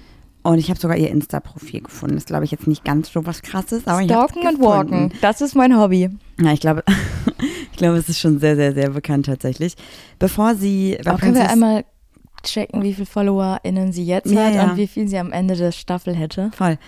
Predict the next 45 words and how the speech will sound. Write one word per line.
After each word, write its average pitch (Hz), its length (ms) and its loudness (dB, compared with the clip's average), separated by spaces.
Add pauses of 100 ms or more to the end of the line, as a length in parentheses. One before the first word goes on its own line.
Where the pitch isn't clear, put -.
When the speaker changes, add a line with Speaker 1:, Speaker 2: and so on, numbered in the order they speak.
(200)
Speaker 1:
Können 196 140 0
wir 196 40 4
machen. 185 180 2
Ich 165 80 -2
zeig 175 160 -4
dir 165 80 -2
das 151 160 -4
Profil 160 280 -4
nämlich 143 240 0
auch - 80 -6
gleich. 139 260 -6
Das 156 120 -12
Speaker 2:
Ist 190 60 0
Speaker 1:
hab 151 80 0
Speaker 2:
es 147 80 -4
Speaker 1:
ich - 60 -2
mir 151 60 -2
Speaker 2:
öffentlich? 196 400 0
Speaker 1:
Ja. 147 140 -2 (120)
Speaker 2:
Uh. 202 840 0
Speaker 1:
Ähm, 185 500 2
Speaker 2:
Folge 214 200 2
ich 214 40 -6
gleich - 160 -10
erstmal. 196 480 -10
Lass 196 140 -4
mal 208 60 0
einen 196 80 -2
Speaker 1:
ja, - 40 -2
Speaker 2:
kleinen, 202 140 0
Speaker 1:
natürlich. 175 380 -2
Speaker 2:
einen 190 60 -4
kleinen 185 200 -2
Follow 214 240 -4
da, 175 240 -4
ein 190 100 -4
paar 185 160 -4
Likes. 196 480 -4 (100)
Bin 220 120 0
ich 196 160 -4
so 180 80 -8
eine. 170 220 -6
Ich - 100 -14
bin 202 100 0
nett. 262 300 -2